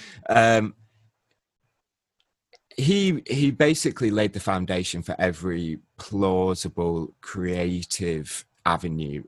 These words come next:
in music. Uh, he created synthesis. He, um, I mean, he's a controversial figure as well, like all mu-, you know, these musical geniuses are.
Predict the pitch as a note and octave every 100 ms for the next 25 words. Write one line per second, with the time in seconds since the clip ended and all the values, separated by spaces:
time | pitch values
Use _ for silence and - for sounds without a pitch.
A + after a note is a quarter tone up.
0 | _ - E2 E2 D#2+ E2 D#2+ D#2 - -
1 | - - _ _ _ _ _ _ _ _
2 | - D#2+ D#2 D#2 - F2+ F2+ E2+ - F2+
3 | E2 - D2+ - - F#2 D#2+ D#2 - C2
4 | G#1+ - - D#2 D#2+ D2+ D2+ D2 _ _
5 | _ _ _ _ _ D#2+ D#2 D2+ D2 -
6 | - _ _ _ _ _ _ _ G#2 A2+
7 | B2+ C3 A#2+ G#2+ F#2+ - _ _ _ -
8 | G#2 G2+ E2 E2+ D#2+ E2 D#2 E2 D2+ D#2+
9 | D2+ D#2+ D2+ D2+ D#2+ - D#2+ D#2+ D2+ D2+
10 | - - D2 D2 C2 - D2 C#2 - _
11 | - D#2 D2 - C#2+ C#2+ C#2+ C#2 C#2+ -
12 | D2+ D2+ D#2 D#2 D#2+